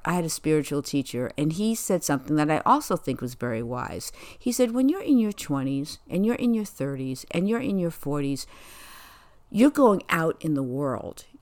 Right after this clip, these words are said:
You know, you're trying to prove yourself to the world that you are worthy of getting what you need. But when you get older, the world starts coming to you." And it's very interesting because I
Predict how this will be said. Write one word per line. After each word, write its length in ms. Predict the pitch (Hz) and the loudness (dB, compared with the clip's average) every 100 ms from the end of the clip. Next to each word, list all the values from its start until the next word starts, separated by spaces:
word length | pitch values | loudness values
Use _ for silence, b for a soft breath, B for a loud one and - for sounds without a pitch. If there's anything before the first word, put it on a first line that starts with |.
| - | -14
You 140 | 175 170 | -4 0
know, 120 | 170 | 2
you're 220 | 170 214 | 2 0
trying 340 | 226 254 214 202 | 0 -2 -2 -2
to 100 | 147 | -6
prove 420 | - - 190 175 | -8 -2 0 0
yourself 540 | 139 - 120 107 - | -2 -4 -4 -6 -6
to 180 | - 185 | -4 -2
the 120 | 170 | 0
world 400 | 131 127 117 - - | -2 -4 -6 -10 -2
that 160 | 151 | -2
you 420 | 156 165 170 151 - | 0 0 0 -2 -2
are 300 | 139 135 - | 0 0 0
worthy 640 | 151 170 170 139 110 - - - | 0 4 4 2 -4 -8 -14 -2
of 460 | 143 143 - 160 - | 0 0 -4 -14 2
getting 400 | 170 160 165 143 | 4 4 2 2
what 180 | 151 | 0
you 100 | 160 | 0
need. 460 | 156 151 123 107 - - _ B B B | 2 2 2 -2 -12 -20 _ B B B
But 80 | - | -2
when 180 | 214 240 | 2 4
you 100 | 285 | 4
get 240 | - 392 - | 2 -6 -2
older, 580 | 175 170 170 139 - - - - - - | 0 2 2 -2 -6 -10 -16 -20 -20 -4
the 120 | 175 | 2
world 360 | 185 202 220 233 | 4 6 4 2
starts 320 | - 180 160 | 0 0 -2
coming 320 | - 165 160 | -4 -2 -2
to 160 | - 147 | -2 -4
you." 360 | 139 139 - - _ - - - | 0 0 -2 -10 _ -20 -20 -4
And 200 | 214 226 | 0 0
it's 220 | - - - | 0 -4 -8
very 380 | - 302 370 - | -4 -2 -2 -2
interesting 560 | 254 254 208 - 139 123 | -2 -2 -4 -4 -4 -2
because 380 | 147 - 170 - | -4 -2 -2 -2
I 200 | - 208 | 0 -2